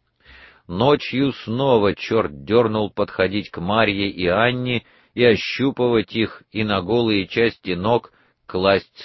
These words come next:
свой». Нравы крестьян, впрочем, были не лучше. Эти дикие дети деревни считали происходящее в семье делом всего общества,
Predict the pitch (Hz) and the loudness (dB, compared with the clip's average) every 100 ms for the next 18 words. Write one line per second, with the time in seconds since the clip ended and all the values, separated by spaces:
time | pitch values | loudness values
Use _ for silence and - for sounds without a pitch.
0 | - 82 78 82 78 65 _ _ _ _ | -10 -8 -2 -2 -2 -6 _ _ _ _
1 | _ _ _ _ _ _ _ - 80 104 | _ _ _ _ _ _ _ -12 0 4
2 | 151 143 123 - 104 113 - - 170 214 | 6 6 4 2 2 2 0 -4 2 2
3 | 202 - - 120 180 - 143 147 120 107 | 2 -4 0 2 2 0 -2 0 2 2
4 | 117 117 113 82 78 78 - 78 67 - | 2 2 0 -2 -2 -6 -4 -2 -4 -8
5 | _ _ _ _ _ _ _ - 117 123 | _ _ _ _ _ _ _ -2 0 2
6 | 120 92 147 123 127 107 87 139 - 110 | -2 0 0 0 2 2 2 0 0 -2
7 | 95 104 147 120 101 - 98 90 127 110 | 0 2 2 2 -2 -2 -2 0 2 2
8 | - 107 92 - 92 123 110 - 110 95 | 2 0 0 0 2 2 0 -2 -2 -2
9 | - 104 95 98 131 120 - _ - 76 | -4 -4 -2 0 2 2 -2 _ -14 -2
10 | 117 135 120 107 - 95 92 123 - 113 | 2 2 0 -4 -6 -2 2 0 0 0
11 | 135 - - 82 - 73 65 | -2 -2 -6 -6 -6 -6 -6